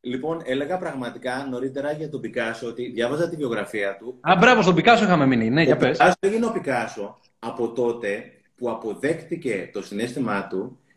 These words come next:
Speaker 1: και ουσιαστικά αποτύπωσε την αλήθεια του με τη δική μου οπτική.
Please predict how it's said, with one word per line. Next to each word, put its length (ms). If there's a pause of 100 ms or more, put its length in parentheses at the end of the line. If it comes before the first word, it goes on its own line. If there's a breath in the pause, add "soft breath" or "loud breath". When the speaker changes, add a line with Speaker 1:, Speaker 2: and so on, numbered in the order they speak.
(160)
Speaker 1:
και 140
ουσιαστικά 760
αποτύπωσε 680
την 160
αλήθεια 540
του 320 (160)
με 160
τη 120
δική 260
μου 100
οπτική. 600